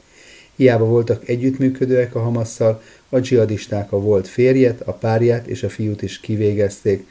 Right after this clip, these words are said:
míg Ellát és Dafnát magukkal vitték Gázába. Az édesanyja a magyar sajton keresztül azt üzente a lányainak, hogy maradjanak erősek, mindent tegyenek meg, amit mondanak nekik, és tudják, hogy minden tőlem telhetőt megteszek, hogy hazahozzam őket.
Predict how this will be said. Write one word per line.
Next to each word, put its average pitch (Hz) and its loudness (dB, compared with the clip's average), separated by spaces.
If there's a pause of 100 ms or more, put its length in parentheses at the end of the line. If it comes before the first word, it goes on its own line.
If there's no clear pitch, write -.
(320)
míg 123 -2
Ellát 110 0
és 104 -2
Dafnát 123 -2
magukkal 104 -2
vitték 95 -4
Gázába. 98 -4 (460)
Az 127 -2
édesanyja 117 -2
a 113 0
magyar 110 2
sajton 107 -2
keresztül 104 -2
azt 101 -4
üzente 101 -4
a 95 -4
lányainak, 117 -2 (340)
hogy 139 2
maradjanak 107 2
erősek, 110 -2
mindent 104 -2
tegyenek 98 -2
meg, 131 -4
amit 98 -6
mondanak 104 -2
nekik, 104 -6
és 110 -6
tudják, 107 -4
hogy 98 -2
minden 107 -2
tőlem 101 -2
telhetőt 98 -4
megteszek, 127 -6
hogy 90 -8
hazahozzam 101 -4
őket. 98 -6